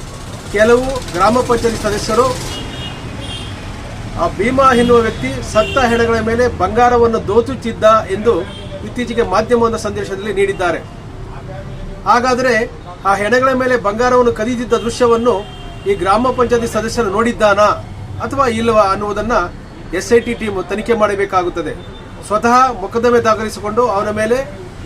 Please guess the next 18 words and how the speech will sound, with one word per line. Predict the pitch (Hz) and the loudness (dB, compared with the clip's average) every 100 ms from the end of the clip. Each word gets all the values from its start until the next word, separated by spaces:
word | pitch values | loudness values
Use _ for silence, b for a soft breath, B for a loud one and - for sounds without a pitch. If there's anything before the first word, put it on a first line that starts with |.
| 180 - - - - | -12 -12 -12 -12 -4
<coughs> | - - - - - - | 0 2 2 0 -2 0
ಕಾನೂನು | 185 269 285 | 2 4 2
ರೀತಿಯ | 277 240 | 0 0
ಕ್ರಮ | 220 220 233 | 2 2 2
ತೆಗೆದುಕೊಳ್ಳಬೇಕು | 226 220 208 214 196 196 233 277 - - - | 0 -2 0 0 0 0 2 0 -2 -10 -8
ಮತ್ತು | 196 208 233 | -6 0 0
ಮಾನ್ಯ | 170 202 254 254 | 2 2 2 2
ನ್ಯಾಯಾಲಯಗಳು | 254 247 247 233 | 4 4 6 6
ಕೂಡ | 233 254 226 311 - - - - | 4 4 4 2 -4 -14 -8 -2
ಇದನ್ನ | 214 220 | 2 2
ಪಾರದರ್ಶಕವಾಗಿ | 214 185 240 254 254 240 233 240 233 226 165 95 - - - - - - - - - - | 2 2 2 2 -2 -2 0 0 0 -2 -4 -10 -16 -16 -16 -14 -14 -14 -16 -16 -16 -8
ನೋಡಿ | 190 247 262 294 - - - - - - - - - - - | 2 4 4 -2 -8 -16 -16 -16 -16 -16 -14 -14 -14 -14 -4
ಇದರ | 196 233 | 2 2
ಬಗ್ಗೆ | 233 226 | 2 0
ನ್ಯಾಯ | 202 208 247 | 0 2 0
ಕೊಟ್ಟರೆ | 254 247 240 233 196 202 - - - | 0 0 2 2 0 -4 -10 -14 -4
ಸತ್ತಂತ | 220 220 254 240 247 | -2 0 -2 0 2
ಸೌಜನ್ಯ | 240 226 226 240 240 | 2 0 -2 0 0